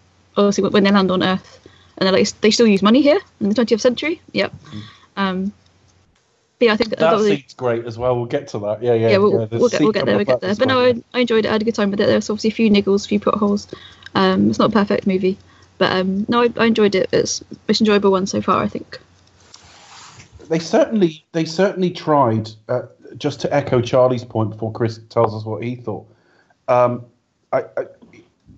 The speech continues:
Speaker 2: everything he just said that, about Nimoy and that and wanting something lighter, absolutely true. But the other quote that goes with that is, is Nimoy saying the last couple of films have both had very defined villains, very sort of white hat, black hat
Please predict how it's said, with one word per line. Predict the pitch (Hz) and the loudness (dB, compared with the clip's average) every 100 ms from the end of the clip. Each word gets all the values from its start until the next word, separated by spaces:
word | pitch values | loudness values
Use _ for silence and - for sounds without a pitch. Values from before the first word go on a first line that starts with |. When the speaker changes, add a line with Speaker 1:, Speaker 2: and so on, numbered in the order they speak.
| _ | _
Speaker 2:
everything | 165 175 175 151 | -2 -2 0 0
he | |
just | 143 - | 0 -2
said | 135 - 107 | -6 -4 -2
that, | - | 0
about | 120 127 123 | 2 0 0
Nimoy | 123 123 117 113 | 0 0 2 2
and | 113 117 | 2 0
that | 113 | -2
and | 117 117 | -4 -2
wanting | 117 110 110 | -2 -2 -8
something | - 123 117 | -8 -8 -4
lighter, | 117 113 110 - | -2 -2 -4 -6
absolutely | 131 - - 120 117 113 113 | -6 -6 -10 -6 -6 -6 -12
true. | - 117 127 - _ _ _ _ | -4 -4 -4 -10 _ _ _ _
But | 127 131 | -8 -2
the | 139 | 0
other | 151 156 | 2 0
quote | 160 135 - | 0 0 -2
that | 127 123 | -6 -2
goes | 131 131 123 | -2 -2 -8
with | 120 | -4
that | 113 104 | -4 -4
is, | 110 - | -8 -10
is | 120 113 - - 123 | -10 -10 -14 -14 -6
Nimoy | 127 131 120 | -2 0 0
saying | 120 120 117 110 | 0 0 0 0
the | 113 | 0
last | 117 113 - _ | 0 -4 -10 _
couple | - 123 117 | -4 -4 -2
of | 117 | -4
films | 120 113 110 | -2 -2 -2
have | 110 104 | -6 -2
both | 117 113 | 0 0
had | 113 107 107 - _ _ _ _ | 0 0 0 -10 _ _ _ _
very | 120 117 | -2 0
defined | 113 113 123 113 110 | -2 -4 -2 0 -2
villains, | 107 117 104 101 104 | -2 -2 -2 -6 -4
very | 113 110 | -2 -2
sort | 107 120 | -4 -6
of | 113 | -4
white | 110 110 98 | 2 2 2
hat, | 110 110 - | -2 -4 -2
black | 113 113 - | -2 -2 -2
hat | 127 - | -6 -6